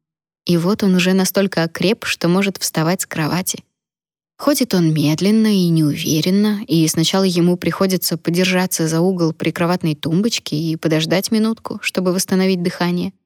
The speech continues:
Но он не сдается, делает круг по всему отделению. На следующий день он проходит этот маршрут уже без остановок.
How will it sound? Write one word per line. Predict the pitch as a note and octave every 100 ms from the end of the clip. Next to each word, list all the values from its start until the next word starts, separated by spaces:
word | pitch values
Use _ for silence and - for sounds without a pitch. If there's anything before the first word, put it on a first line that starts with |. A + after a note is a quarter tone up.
| _ _ _ _ -
Но | D#3 D#3+
он | G3
не | A3
сдается, | A#3 A#3+ F3+ E3 - E3+ _ _ _ _
делает | F3 F3+ F3 D#3+ -
круг | - E3+ A3+
по | -
всему | E3+ - C#3+
отделению. | F3+ F3+ F3 D#3 D#3 D#3 D#3+ _ _ _ _ _ _ _ E3
На | D#3
следующий | - A3 B3 A#3
день | F#3 D#3+
он | F3
проходит | - E3 - G3 F3+
этот | E3+ E3+ -
маршрут | D#3 D3+ - F3+ B3 -
уже | D#3+ D#3
без | G3 F#3+
остановок. | F#3+ - D#3+ F3+ G3+ -